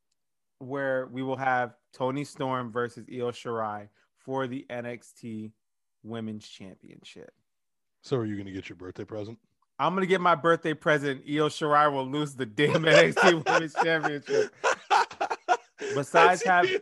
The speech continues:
Speaker 2: You've
Speaker 1: besides
Speaker 2: been
Speaker 1: get-,
Speaker 2: calling it.
Speaker 1: besides getting the puppy, that's probably, like, the best gift I can get right now. Io Shirai <laughs> losing the ti-, he loses the
Speaker 2: You,
Speaker 1: Women's Championship.
Speaker 2: you,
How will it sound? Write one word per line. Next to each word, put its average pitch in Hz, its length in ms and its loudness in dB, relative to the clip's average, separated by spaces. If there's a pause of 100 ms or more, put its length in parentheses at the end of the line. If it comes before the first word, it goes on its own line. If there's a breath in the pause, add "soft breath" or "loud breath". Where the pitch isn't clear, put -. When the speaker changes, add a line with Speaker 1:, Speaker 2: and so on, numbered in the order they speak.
Speaker 2:
You've 147 100 -12
Speaker 1:
besides 180 440 4
Speaker 2:
been 170 80 -4
Speaker 1:
get-, 240 80 8
Speaker 2:
calling 240 260 6
it. 208 180 -6 (340)
Speaker 1:
besides 196 380 4
getting 208 200 4
the 208 80 2
puppy, 208 540 2 (340)
that's 185 280 4
probably, 208 320 6
like, 208 200 4
the 214 80 -10
best 208 360 4
gift 214 200 4
I 220 120 6
can 202 180 -10
get 214 200 2
right 226 220 2
now. 233 200 2
Io 220 240 2
Shirai - 400 2
<laughs> - 40 -20
losing 262 360 2
the 214 80 -2
ti-, 220 460 -6
he 226 100 -14
loses 226 280 -10
the 214 60 -8
Speaker 2:
You, 214 60 -10
Speaker 1:
Women's 233 320 -14
Championship. 240 640 -10
Speaker 2:
you, 185 180 -4